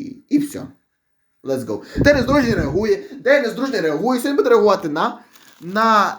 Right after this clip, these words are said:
безе Ксенія кольорове. Рове, рове.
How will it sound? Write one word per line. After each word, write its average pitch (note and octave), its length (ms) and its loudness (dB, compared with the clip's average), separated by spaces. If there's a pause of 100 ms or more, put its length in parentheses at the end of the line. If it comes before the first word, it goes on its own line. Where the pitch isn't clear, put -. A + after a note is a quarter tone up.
(140)
безе G3 800 0
Ксенія G#3+ 840 -2 (420)
кольорове. A#3 1400 4
Рове, D4 520 4
рове. A#3+ 520 2